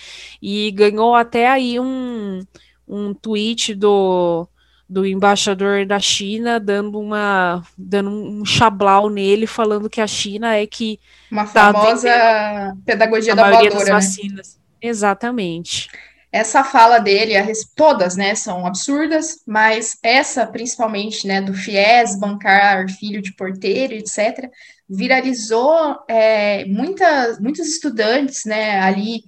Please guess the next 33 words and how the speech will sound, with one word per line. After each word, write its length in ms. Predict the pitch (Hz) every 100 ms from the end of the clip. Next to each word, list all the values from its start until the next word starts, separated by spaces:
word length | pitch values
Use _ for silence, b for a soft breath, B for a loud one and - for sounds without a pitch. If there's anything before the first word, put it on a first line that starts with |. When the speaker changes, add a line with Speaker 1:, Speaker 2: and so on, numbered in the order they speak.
| b b _ _
Speaker 2:
cuja 320 | 240 247 247
a, 680 | 220 - 208 202 202 - 196
a 40 |
formação 720 | 190 226 220 214 226 214 208
são 300 | 190 190 233
fruto, 420 | 254 - 254 339 254
né, 140 | 214
das 220 | 196 208
políticas 560 | - 202 220 254 - 202
educacionais 800 | 196 214 196 202 196 220 226 -
que 180 | -
ganharam, 500 | 196 202 202 208 226
né, 140 | 208 202 190
se 160 | - -
fortaleceram, 640 | 214 208 208 202 - 196
sobretudo 520 | 190 214 202 208 208 214 190 B B -
de 120 | 202
dois 240 | 214 214
mil 180 | 214 208
pra 180 | 233 247
cá, 340 | 247 240 277 B B B B -
fazendo 360 | 240 254 262
postagens, 840 | 262 330 - 247 233 320 262 226 220
né, 180 | 220
Isa, 200 | 208 202
nas 180 | 202 196
redes 200 | 208 202
sociais, 500 | 226 - 196 202 247
eu 120 | 233
pude 220 | - 233 226
ver 340 | 214 214 220
várias 400 | 208 220 320 262
delas 560 | 202 196 262 285 262